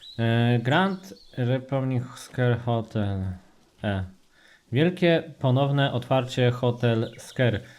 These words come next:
Występ specjalny panny Elizabeth Williams, nowej dziewczyny z Scare, córki znanej gwiazdy estrady Proud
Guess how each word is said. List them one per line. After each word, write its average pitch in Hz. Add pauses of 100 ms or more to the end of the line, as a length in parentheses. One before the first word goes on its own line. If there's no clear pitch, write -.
(200)
Występ 151
specjalny 143
panny 131
Elizabeth 143
Williams, 117
nowej 113
dziewczyny 113
z -
Scare, 123
córki 117
znanej 110
gwiazdy 113
estrady 117
Proud 117